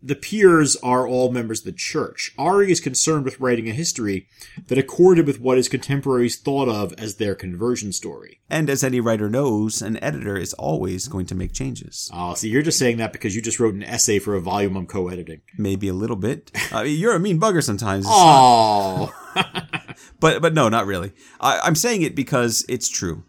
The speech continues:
Speaker 2: We have to assume that Ari's
Speaker 1: Wait,
Speaker 2: work
Speaker 1: that I'm
Speaker 2: was
Speaker 1: a mean bugger sometimes?
Speaker 2: <laughs> Everyone knows that.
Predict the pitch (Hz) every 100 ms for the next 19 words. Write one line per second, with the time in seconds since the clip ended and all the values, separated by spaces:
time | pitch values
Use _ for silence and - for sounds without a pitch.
0 | _ _ _ - 143 139 185 - 151 -
1 | 151 147 117 104 120 120 131 107 123 131
2 | 131 143 117 123 147 151 202 226 185 208
3 | - - - 160 - - 151 165 147 127
4 | 107 120 107 -